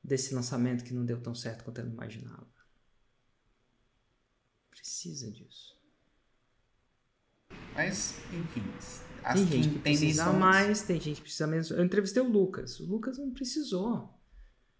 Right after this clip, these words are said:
Speaker 1: O Lucas, ele foi, ele fala isso, né? Inclusive, ele fez seis em sete com o tarô. Ele fez seis em sete no segundo lançamento. Foi o Semente, fez trinta mil.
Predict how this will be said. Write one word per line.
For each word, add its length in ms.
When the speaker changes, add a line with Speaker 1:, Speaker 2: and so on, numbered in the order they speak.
Speaker 1:
O 120
Lucas, 440
ele 180
foi, 500
ele 180
fala 480
isso, 480
né? 240
Inclusive, 540
ele 100
fez 180
seis 200
em 60
sete 260
com 80
o 40
tarô. 320
Ele 100
fez 460
seis 160
em 80
sete 560
no 60
segundo 380
lançamento. 560
Foi 120
o 20
Semente, 480
fez 220
trinta 300
mil. 320